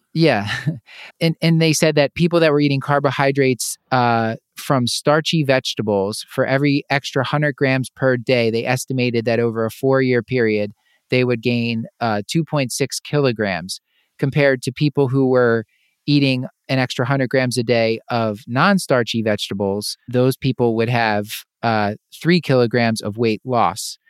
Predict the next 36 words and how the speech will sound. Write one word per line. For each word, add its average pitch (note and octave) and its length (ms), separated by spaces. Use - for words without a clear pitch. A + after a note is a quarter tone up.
So A#2+ 220
kind C3 260
of A#2 220
like G#2+ 320
that, C3 260
they B2 120
have B2 220
the, A#2+ 180
they B2+ 160
have C3 160
the B2 100
graphic B2 400
showing A2+ 380
that. F#2+ 240
Now, C#3 180
I C#3+ 180
will F3+ 140
just E3+ 240
say C#3+ 380
there C#3+ 200
were C3+ 240
some B2 480
pretty F3+ 320
entertaining C#3 800
responses C3 840
in B2+ 200
the A#2 260
B B2+ 220
M A#2+ 160
J, A#2 520
um, G#2+ 340
you C#3 100
know, A2+ 160
underneath B2 400
the A2+ 100
article A#2 560